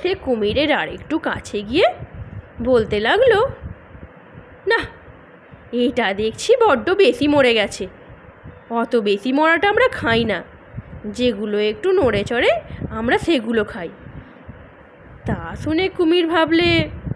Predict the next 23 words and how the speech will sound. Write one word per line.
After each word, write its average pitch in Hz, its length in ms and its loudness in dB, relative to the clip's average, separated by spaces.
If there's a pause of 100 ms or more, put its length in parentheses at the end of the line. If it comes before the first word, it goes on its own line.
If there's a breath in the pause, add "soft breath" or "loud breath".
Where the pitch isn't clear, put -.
(1300 loud breath)
"একটু 277 240 4
নড়ি 311 300 4
চড়ি, 262 360 2 (420)
নইলে 247 340 2
খেতে 311 360 0
আসবে 247 360 0
না।" 240 240 2 (720)
এই 196 320 -8
মনে 247 320 2
করে 294 560 2 (720)
কুমির 202 400 -6 (100)
তার 233 180 0
লেজের 226 520 0
আগাটুকু 208 600 -2
নাড়াতে 233 500 0
লাগলো। 185 420 -6 (1080 loud breath)
তা 175 460 -6
দেখে 302 380 2
শিয়াল 339 440 4
হেসে 311 420 0
বললে, 294 680 4 (300 loud breath)
"ওই 320 360 4
দেখো, 302 840 4